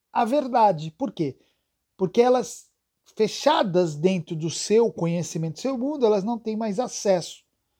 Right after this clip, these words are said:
ao que há além. E há coisas além, há verdades além, muito mais verdade que a maioria das pessoas consegue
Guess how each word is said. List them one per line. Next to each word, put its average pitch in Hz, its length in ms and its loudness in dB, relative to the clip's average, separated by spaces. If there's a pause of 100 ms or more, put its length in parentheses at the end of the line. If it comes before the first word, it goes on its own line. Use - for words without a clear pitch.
(800)
ao 180 140 4
que - 160 2
há 175 80 6
além. 196 400 0 (340)
E 254 160 8
há 294 320 8
coisas 147 640 4
além, 135 400 -4
há 208 180 0
verdades 180 480 0
além, 160 280 -2
muito 226 340 -6
mais 196 160 -8
verdade 165 320 -4
que 208 100 -12
a 185 80 -6
maioria 165 340 -6
das 147 140 -14
pessoas 160 400 -12
consegue 165 640 -6